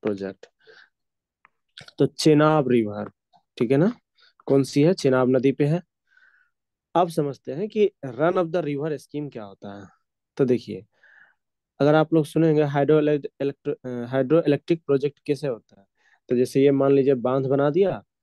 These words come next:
और बांध से क्या होता है, पानी नीचे गिरता है, यहाँ पे क्या लगा रहता है, टरबाइन लगा रहता है, है ना, ऐसे पंखी लगा रहता है मोटर में। तो, तो, तो जब इस पे पड़ता है पानी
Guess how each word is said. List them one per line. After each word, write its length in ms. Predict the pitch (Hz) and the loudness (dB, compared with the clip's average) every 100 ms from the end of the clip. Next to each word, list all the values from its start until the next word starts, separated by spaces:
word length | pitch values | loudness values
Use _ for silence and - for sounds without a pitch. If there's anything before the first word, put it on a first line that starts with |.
| _ _ _ | _ _ _
और 80 | 127 | -8
बांध 320 | 120 139 147 | -2 0 0
से 120 | 147 | -2
क्या 160 | 139 151 | -4 -2
होता 200 | 123 110 | -4 -10
है, 60 | 110 | -14
पानी 280 | 127 131 139 | -6 -2 0
नीचे 280 | 139 131 143 | 0 -2 -2
गिरता 360 | 135 147 160 160 | -2 -2 -2 -4
है, 180 | 123 - _ _ _ _ - | -6 -14 _ _ _ _ -14
यहाँ 480 | 117 120 127 123 - _ _ | -12 -12 -14 -16 -18 _ _
पे 100 | 135 | -2
क्या 160 | - 143 | 0 0
लगा 200 | 143 139 | 2 0
रहता 220 | 123 104 | -4 -10
है, 60 | 104 | -8
टरबाइन 340 | - 120 131 131 | -4 0 0 0
लगा 240 | 110 107 | -2 -6
रहता 300 | 101 98 101 | -8 -10 -10
है, 60 | 101 | -2
है 80 | 151 | 2
ना, 220 | 147 - _ _ _ _ _ - - - _ _ _ _ _ _ | 0 -2 _ _ _ _ _ -18 -16 -16 _ _ _ _ _ _
ऐसे 200 | 117 - | -4 -4
पंखी 340 | 123 127 123 139 | 0 0 2 2
लगा 220 | 139 147 | 4 4
रहता 220 | 151 147 | 2 0
है 60 | 143 | 0
मोटर 320 | 147 143 156 | 0 0 0
में। 180 | 175 214 _ _ _ _ _ | 0 -4 _ _ _ _ _
तो, 80 | 113 | -16
तो, 380 | - _ _ - _ - | -16 _ _ -20 _ -12
तो 80 | 117 | -4
जब 180 | 135 - | -4 -4
इस 120 | 127 | -12
पे 160 | - 143 | -6 -6
पड़ता 320 | - 135 - | -4 -6 -4
है 80 | 143 | -6
पानी 380 | - 143 165 | -4 -4 -4